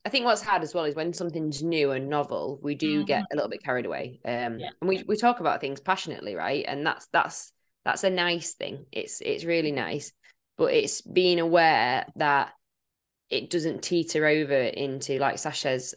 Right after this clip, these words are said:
Speaker 1: obsession or
Speaker 2: Mm-hmm.
Speaker 1: unhealthy approach in, in the way that
Speaker 2: Mm-hmm.
Speaker 1: you're thinking about it, and it's all consuming, because that's when, if your goal is to, like, you just live, like, fitter and healthier, it's not gonna serve you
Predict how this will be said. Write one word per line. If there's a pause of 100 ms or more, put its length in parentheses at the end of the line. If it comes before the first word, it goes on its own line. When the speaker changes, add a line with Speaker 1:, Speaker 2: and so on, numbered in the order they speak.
Speaker 1:
obsession (100)
or
Speaker 2:
Mm-hmm.
Speaker 1:
unhealthy
approach
in,
in
the
way
that
Speaker 2:
Mm-hmm.
Speaker 1:
you're
thinking
about
it,
and
it's
all
consuming, (420)
because
that's
when, (1900)
if
your
goal
is
to,
like,
you
just
live, (120)
like,
fitter
and
healthier, (800)
it's
not
gonna
serve
you